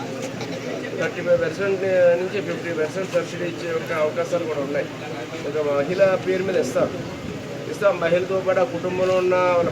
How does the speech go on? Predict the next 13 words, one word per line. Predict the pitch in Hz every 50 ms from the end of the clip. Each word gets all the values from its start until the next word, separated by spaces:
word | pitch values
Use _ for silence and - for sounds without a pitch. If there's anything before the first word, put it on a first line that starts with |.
| -
భర్త | 151 147 - - 175 175
అవని, | 175 175 180 208 220 190
వాళ్ళ | 175 170 - 160
పిల్లలు | 156 - 175 180 180 175
అవని | 180 190 220 226 185 165
అందరూ | - - - -
కనెక్ట్ | - 160 170 165 170 165
చేసుకోవచ్చు. | 151 131 131 139 131 - - - - - 160 160 - - - - - - - - - - - - - - - - - - 127 123 110 -
ఇలాంటివన్నీ | 165 175 185 180 190 185 180 180 190 196 - 185
కూడా | 185 196 202 -
కొంచెం | 175 156 147 151
తెలుసు. | 151 160 170 - - - _ - - - - - - - - - - - - - - - - - - - 403 - - - 359 370 - - - - - 107 - - - - - - - - 107 - - - - - - - - - - - - - - -
పడ్డాయేమన్నా? | - - 196 202 208 208 208 208 208 214 214